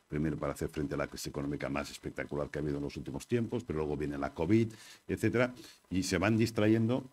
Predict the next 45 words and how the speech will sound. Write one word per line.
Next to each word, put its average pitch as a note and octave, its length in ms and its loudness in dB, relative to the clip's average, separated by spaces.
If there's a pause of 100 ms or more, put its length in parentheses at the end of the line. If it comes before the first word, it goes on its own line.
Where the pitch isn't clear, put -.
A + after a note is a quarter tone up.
(200)
unos A2 300 2
y G2+ 80 4
otros G#2+ 200 -2
con G2+ 160 0
estas F2+ 280 -4
cosas. E2 320 -8
Fíjense B2+ 580 -2
que - 240 -4
España, G#2+ 440 -2
el B2+ 80 2
incremento G2 240 0
de B2 40 2
la F#2 100 0
población D2+ 380 -2
en G#2+ 60 0
los F#2+ 100 -4
últimos G2 220 -2
veinticinco E2 420 -4
años F#2+ 180 -6
ha - 40 -12
sido A#2+ 160 -2
del G#2 100 2
veintidós D#2 400 -2
por B2+ 200 -2
ciento, G2+ 420 -2
¿eh? E2 40 -10 (1500)
En G2+ 180 4
Cataluña G2+ 520 4
del D3 140 8
treinta G#2 300 4
y E2+ 40 4
siete C#3 300 2
por A#2 180 2
ciento G#2 440 4
y C#2 80 0
en C#2 80 -2
Madrid. C2+ 320 -4 (800)
Es D#2+ 120 -4
brutal. G2+ 540 2 (960)
En F2 140 0
Cantabria G2 480 4
del E2+ 140 6
once E2 240 0
por D#2 180 -6
ciento. - 300 -12